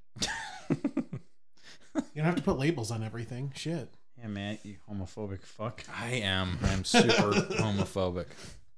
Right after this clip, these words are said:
Speaker 2: No, but that with a lot of ketchup, especially for a person that's been eating, like, eleven hundred calories or less a day, was
Speaker 3: That's what I say, man. You've been killing it at the gym. You're looking good.
Speaker 2: Thanks.
Speaker 3: Keep it up, man. Keep that shit going.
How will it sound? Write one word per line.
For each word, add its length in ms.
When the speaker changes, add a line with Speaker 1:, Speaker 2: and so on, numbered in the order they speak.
Speaker 2:
No, 240
but 200
that 360
with 140
a 20
lot 160
of 80
ketchup, 340
especially 540
for 140
a 40
person 280
that's 120
been 160
eating, 320
like, 260
eleven 280
hundred 240
calories 440
or 60
less 260
a 60
day, 300
was 220
Speaker 3:
That's 20
what 80
I 220
say, 60
man. 160
You've 100
been 140
killing 260
it 40
at 100
the 60
gym. 280
You're 100
looking 200
good. 400
Speaker 2:
Thanks. 140
Speaker 3:
Keep 160
it 100
up, 200
man. 300
Keep 260
that 180
shit 260
going. 440